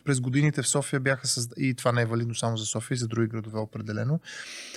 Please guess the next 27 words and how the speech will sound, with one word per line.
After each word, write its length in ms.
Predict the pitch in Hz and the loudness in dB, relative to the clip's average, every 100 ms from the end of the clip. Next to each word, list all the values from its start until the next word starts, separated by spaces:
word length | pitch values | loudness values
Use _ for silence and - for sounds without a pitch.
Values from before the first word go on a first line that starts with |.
| - - | -8 0
а, 60 | |
бяха 240 | 135 156 - | 4 4 4
създадени 420 | 143 135 160 175 | 4 6 6 6
квартални 480 | - 151 151 147 139 | 2 2 4 4 4
групи. 320 | 135 120 120 | 4 2 2
Те 180 | 147 120 | 4 4
често 240 | 147 143 | 2 0
са 60 | - | 0
известни 260 | 123 143 156 | 0 0 -2
като 160 | 143 | -4
Facebook 340 | - 135 117 104 | 0 0 0 -4
групи. 360 | 104 - - - - - - - | -6 -10 -12 -16 -16 -16 -14 0
А, 120 | 135 | 2
хора, 300 | 123 156 151 | 4 4 4
които, 560 | 123 143 143 139 131 131 | 4 2 4 4 4 2
а, 100 | 131 | 0
в 240 | 123 - - - | 0 -2 -6 -4
даден 360 | 135 131 123 | 2 4 4
квартал 400 | 120 113 - 123 | 2 -2 2 2
им 140 | 120 117 | 4 2
липсва 680 | 117 117 - 113 107 107 - - - | 0 -2 0 2 4 2 0 -4 0
улици 600 | 135 131 117 156 175 156 | 2 2 2 2 0 -2
и 80 | 156 | -4
почват 440 | - 139 - 151 | -2 -2 0 -2
да 320 | 147 156 156 160 | 2 4 4 4
с-, 160 | - - - | 0 -4 -8
се, 180 | - 143 | 0 0